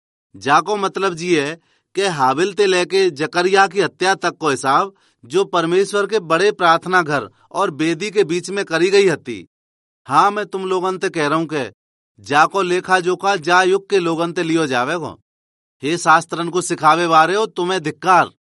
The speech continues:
क्योंकि तुम लोगन ने ज्ञान के दरवाजे की तारी तो ले लई, पर खुद ही बा में घुस ना पाए, और जो घुसबो चाहते बिनुए तुम जामे ते रोकतो।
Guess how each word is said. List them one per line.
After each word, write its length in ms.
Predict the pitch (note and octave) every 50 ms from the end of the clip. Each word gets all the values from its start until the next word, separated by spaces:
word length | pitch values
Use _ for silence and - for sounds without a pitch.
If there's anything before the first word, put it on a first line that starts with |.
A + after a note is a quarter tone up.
| _ _ _ _ _ _ _
क्योंकि 320 | - F3 F#3+ G3+ F3+ A3 G#3
तुम 200 | - A3 G#3 G3
लोगन 320 | F#3 F3+ E3+ E3+ F3+ F#3
ने 140 | G3 G#3+ G3
ज्ञान 380 | D3+ B2+ D3 D3+ E3 F3 F#3+
के 120 | E3 F#3+ G3+
दरवाजे 520 | E3+ F3 E3 E3 E3 E3+ D#3 D3 F#3 F3+
की 140 | D3+ F#3 G3
तारी 360 | - - E3+ D#3+ E3 F3 F3+
तो 140 | - F3+ E3
ले 140 | D#3 D#3+ F3
लई, 280 | G3+ G#3 F#3+ C3+ - _ _ _ _ _ _ _ _
पर 140 | - F3+ F#3+
खुद 260 | D3+ - D3 D3 D3
ही 140 | F3+ G#3 A3
बा 180 | F#3 G3 F#3 F#3
में 120 | G3 F#3+
घुस 200 | D3 C#3+ C3 -
ना 160 | C3+ D3 C#3+
पाए, 380 | C3+ C3+ D3 D#3+ E3 C#3+ G2+ - _ _ _ _ _ _ _
और 220 | C3+ D#3+ F#3+ G3
जो 160 | E3+ G#3 G#3+
घुसबो 420 | F3 D3 D3 - - D3+ F#3+ G#3 G#3
चाहते 540 | - F3+ E3+ D#3+ E3 D3+ - F#3 E3 A#2+ - _ _ _ _ -
बिनुए 420 | A2 C#3 D#3 F3 G3 G#3+ A3 G#3+
तुम 220 | E3 G3+ G3 G3 F3+
जामे 320 | E3 E3 D#3 D#3 E3 E3
ते 120 | - -
रोकतो। 580 | - D3 C#3 C3 - C3 - D#3+ E3+ C#3+ G2 -